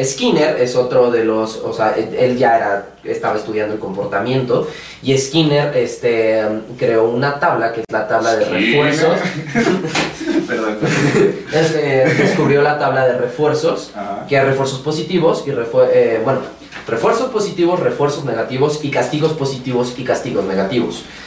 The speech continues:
Speaker 1: Aquí mucha gente dice, los, hay muchos mitos del entrenamiento positivo, es que no entienden bien la tabla de Skinner, porque el, hay castigos positivos. El, por ejemplo, empezamos por los refuerzos. Es algo bueno pasa.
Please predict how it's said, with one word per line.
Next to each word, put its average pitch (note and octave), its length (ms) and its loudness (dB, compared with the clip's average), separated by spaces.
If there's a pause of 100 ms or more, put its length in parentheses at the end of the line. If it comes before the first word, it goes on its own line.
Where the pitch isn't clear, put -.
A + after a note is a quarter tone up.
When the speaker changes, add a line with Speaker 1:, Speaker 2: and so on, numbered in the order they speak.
(120)
Speaker 1:
Aquí C3+ 200 2
mucha E3 300 4
gente D3+ 520 2
dice, C3 560 2
los, A2+ 280 0
hay A2+ 260 0
muchos A#2+ 380 -4
mitos A#2+ 380 0
del A2+ 460 2
entrenamiento A#2 560 0
positivo, B2 640 0 (260)
es - 120 -2
que C3 120 -2
no B2+ 80 -2
entienden B2+ 460 0
bien A#2+ 160 0
la G#2 140 0
tabla G#2+ 220 2
de - 80 -6
Skinner, - 360 -4 (440)
porque C3+ 280 0
el, A#2+ 500 0 (140)
hay C#3+ 180 2
castigos - 460 -2
positivos. - 640 -6 (500)
El, C#3 440 2
por C#3+ 160 2
ejemplo, G2 260 -2
empezamos C3+ 360 0
por C3 160 0
los A#2 100 0
refuerzos. - 500 -4
Es - 200 0
algo D3 240 4
bueno G#2+ 260 0
pasa. - 280 -12